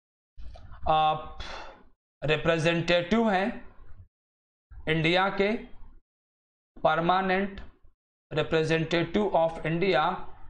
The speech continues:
in United Nations। आ रही बात समझ में? ओके, चलिए आगे चलते हैं। <coughs> चलिए आगे बढ़ेंगे हम लोग यहां से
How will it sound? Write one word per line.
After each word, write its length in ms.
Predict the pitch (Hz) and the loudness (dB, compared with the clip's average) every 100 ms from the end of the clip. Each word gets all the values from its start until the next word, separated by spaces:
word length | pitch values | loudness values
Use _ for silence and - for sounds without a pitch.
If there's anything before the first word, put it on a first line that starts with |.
| - | 0
in 200 | 170 190 202 160 | 2 0 -2 -2
United 720 | 156 156 151 127 170 165 147 | 0 2 0 0 0 0 0
Nations। 520 | 143 135 - 139 113 - - - - - _ _ - 151 | -2 -2 -2 -2 -6 -10 -12 -12 -12 -16 _ _ 0 2
आ 100 | 151 | 2
रही 120 | 175 | 4
बात 160 | 185 | 2
समझ 260 | 185 196 190 | 4 2 2
में? 300 | 202 156 - - - | 2 0 -4 -4 0
ओके, 440 | 165 196 175 - | 4 2 2 -2
चलिए 480 | - 185 180 151 - - - | 2 2 2 0 -6 -10 0
आगे 180 | 160 185 | 2 4
चलते 280 | 180 185 165 | 2 2 0
हैं। 340 | 139 - - - - - - - _ _ _ _ _ - - 294 - - 247 - - - - 220 208 147 - - - - - _ - - - - - - | -2 -6 -10 -10 -12 -12 -14 -16 _ _ _ _ _ 0 2 2 2 2 0 -2 -4 0 2 2 0 -2 -8 -10 -12 -14 -20 _ -8 -6 -4 -4 -4 -6
<coughs> 60 | - | 0
चलिए 420 | 185 185 135 - | 2 2 0 2
आगे 200 | 165 180 | 2 4
बढ़ेंगे 320 | 196 196 196 202 | 2 2 2 2
हम 100 | 190 | 2
लोग 180 | 196 | 2
यहां 160 | 180 175 | 2 2
से 180 | 208 | 2